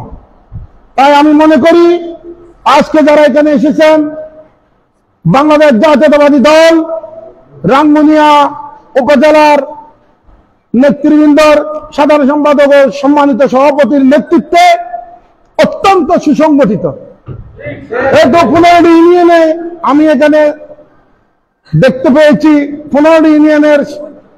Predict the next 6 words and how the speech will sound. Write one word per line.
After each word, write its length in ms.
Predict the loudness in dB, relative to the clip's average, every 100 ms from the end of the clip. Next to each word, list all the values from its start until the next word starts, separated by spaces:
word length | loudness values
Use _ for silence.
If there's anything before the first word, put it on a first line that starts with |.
| -12
সভাপতি 420 | -2 0 2 2 2
এবং 100 | 0 -2 -2
সাধারণ 320 | 0 0 0 0
সম্পাদক 560 | -2 0 -2 0 -2 -4 -14 -20 -20 _ _ _
গুরুত্বপূর্ণ 800 | -2 2 0 0 -4 0 2 2 2 0 -4 -16 -20 -20 _ -20 -12 -2
বক্তব্য 380 | -2 0 -2 0